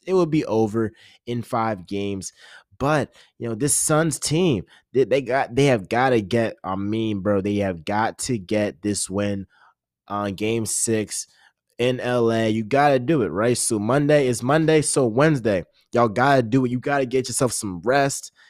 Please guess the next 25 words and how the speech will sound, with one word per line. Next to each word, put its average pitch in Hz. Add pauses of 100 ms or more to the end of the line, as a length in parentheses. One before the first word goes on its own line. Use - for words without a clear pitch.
Get 165
some 123
rest 135
before, 127 (360)
before 135
Milwaukee, 120
because 107
I 123
think 117
that 113
that 113
Hawks 131
and 110
Bucks 127
series 127
could 143
go 151
the 120
distance. 104
It -
could 208
go 202
a 190
distance. 143
So 127